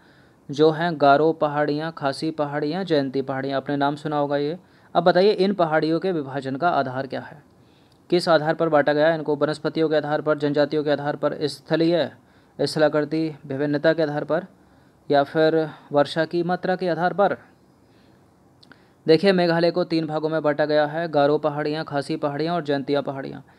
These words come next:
इनको ये विभाजन करने का जो आधार है वो है जनजातियाँ, गारो, खासी जनजातियाँ। बी है इसका आंसर। तो देखिए, मेघालय के पठार पर आवास करने वाली जनजातियों के नाम के आधार पर इस पठार को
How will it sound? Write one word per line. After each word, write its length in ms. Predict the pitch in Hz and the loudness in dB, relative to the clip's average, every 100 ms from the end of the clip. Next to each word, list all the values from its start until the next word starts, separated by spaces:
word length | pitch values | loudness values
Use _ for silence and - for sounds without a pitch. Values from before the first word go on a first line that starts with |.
| _ _ - | _ _ 0
इनको 720 | 180 190 190 208 214 185 - - | 2 2 2 6 6 4 -2 -2
ये 140 | 160 170 | 0 2
विभाजन 500 | 156 131 156 156 180 | 0 0 -2 0 0
करने 320 | 160 156 160 | 0 0 2
का 120 | 165 | 2
जो 120 | 160 | 4
आधार 400 | 156 135 135 147 | 2 0 0 -2
है 60 | 165 | 0
वो 140 | 151 | -2
है 240 | 139 156 147 | -4 -6 -4
जनजातियाँ, 720 | 131 131 127 120 131 135 127 | -2 0 0 0 -2 -2 -2
गारो, 280 | 123 131 131 | -2 0 -2
खासी 400 | 131 127 123 139 | -4 -8 -6 -6
जनजातियाँ। 720 | 127 123 120 117 123 143 - - _ _ _ | -4 -2 -4 -6 -8 -10 -14 -20 _ _ _
बी 220 | 135 143 | -4 -2
है 140 | 147 147 | 0 -2
इसका 220 | 135 127 | -6 -8
आंसर। 320 | 135 127 131 - _ _ _ _ _ _ _ _ _ - _ _ - | -8 -12 -16 -18 _ _ _ _ _ _ _ _ _ -20 _ _ 2
तो 60 | |
देखिए, 260 | 156 160 185 | 4 6 4
मेघालय 380 | 165 160 165 170 | 2 2 2 2
के 80 | |
पठार 380 | 165 156 156 160 | 2 0 2 2
पर 220 | 156 151 156 - | 2 0 0 0
आवास 380 | 139 143 165 160 | 2 4 2 2
करने 300 | 160 147 147 | -2 0 0
वाली 240 | 139 151 | 0 0
जनजातियों 540 | 147 143 143 139 147 143 | 0 0 2 0 0 0
के 120 | 147 | 0
नाम 280 | 143 139 165 | 0 0 -2
के 120 | 165 | 0
आधार 260 | 147 143 139 | -2 -2 -4
पर 120 | 143 | -2
इस 100 | 139 | -2
पठार 360 | 143 131 135 131 | -4 -4 -4 -4
को 200 | 147 | -4